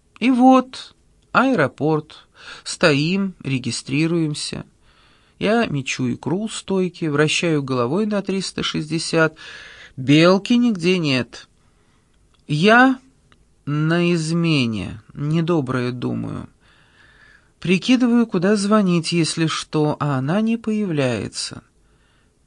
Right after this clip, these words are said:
Вдруг кто-то незнакомый дёргает меня за рукав, целует в щёку. Прикинь, я просто не узнала её. Она так изменилась за эти три дня с ним.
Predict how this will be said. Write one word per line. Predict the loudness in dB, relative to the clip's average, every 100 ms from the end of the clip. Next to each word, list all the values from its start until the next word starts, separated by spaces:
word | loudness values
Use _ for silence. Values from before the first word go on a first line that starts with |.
| -10
Вдруг | -2 2 0 -2
кто-то | -2 0 0
незнакомый | 0 0 0 0 0 -2 0 0
дёргает | 2 2 4 2 0
меня | 0 0 0
за | 0 0
рукав, | -2 0 -2 -2
целует | -6 -2 0 0 -2
в | -4
щёку. | -4 0 0 -2 -6 -6 -14 _ _ _ _ _ _
Прикинь, | -6 -6 -6 -6 -2 -2 -4 -10 _ _ _ _ _ _ _ -8
я | -8
просто | -4 -4 -4 -2
не | -2 -2
узнала | -4 -2 -2 -2 -2
её. | -6 -8 -10 -12 -18 _ _ -20 -20 _ -6
Она | -2 -2
так | -2 -4 -4
изменилась | -2 -2 0 -2 -2 -2
за | -2
эти | -2 -2 -8
три | -4 -4
дня | -2 -4 -2 -2
с | -4 -4 -2
ним. | -2 -2 -6